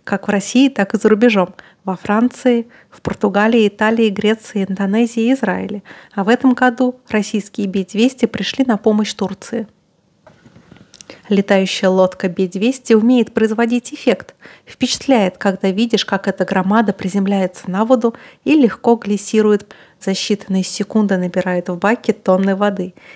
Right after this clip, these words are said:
И если для обычного самолета посадка на воду — это экстренный случай, то для самолета-амфибии это привычный рабочий момент.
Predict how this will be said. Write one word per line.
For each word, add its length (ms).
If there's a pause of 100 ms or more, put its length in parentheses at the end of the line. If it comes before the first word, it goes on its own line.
(120)
И 60
если 300
для 180
обычного 400
самолета 600
посадка 540
на 160
воду — 240 (100)
это 240
экстренный 600
случай, 720 (340)
то 140
для 180
самолета-амфибии 1120
это 200
привычный 520
рабочий 440
момент. 420